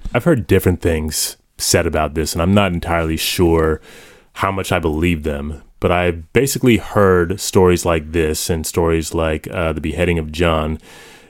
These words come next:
used to tell men to mind how they respond to their sexual impulses, basically. Like, they say things like,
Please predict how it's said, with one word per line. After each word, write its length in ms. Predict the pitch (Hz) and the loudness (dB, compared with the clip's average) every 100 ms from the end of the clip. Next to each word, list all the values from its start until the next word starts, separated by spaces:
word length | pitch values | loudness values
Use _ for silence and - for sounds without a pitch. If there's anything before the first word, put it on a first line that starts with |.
| _ | _
used 480 | 92 92 92 - - | 2 4 4 2 -4
to 600 | - 92 87 85 85 80 | 0 2 2 2 0 -4
tell 260 | - 92 92 | -6 -2 0
men 440 | 92 87 90 92 | 2 2 2 0
to 300 | - - 92 | -2 -2 0
mind 580 | 80 78 80 85 85 85 | 0 -2 0 0 0 -2
how 140 | 82 82 | -2 -2
they 120 | 80 | 0
respond 560 | 82 - - 82 82 82 | -2 -4 -2 0 0 -2
to 40 | |
their 140 | 80 | -4
sexual 400 | 76 - 80 85 | -2 -4 -4 -6
impulses, 880 | - 90 80 - - - - 110 - - | -4 -4 -4 -6 -8 -8 -8 -6 -6 -2
basically. 580 | 87 85 - 123 - - - - - - | -2 -2 -6 -8 -10 -12 -20 -20 -10 -2
Like, 140 | 90 | 0
they 100 | 87 | 2
say 240 | - 104 | 2 2
things 400 | 104 101 95 85 | 2 2 2 0
like, 500 | 85 82 80 - - | 0 0 -2 -6 -14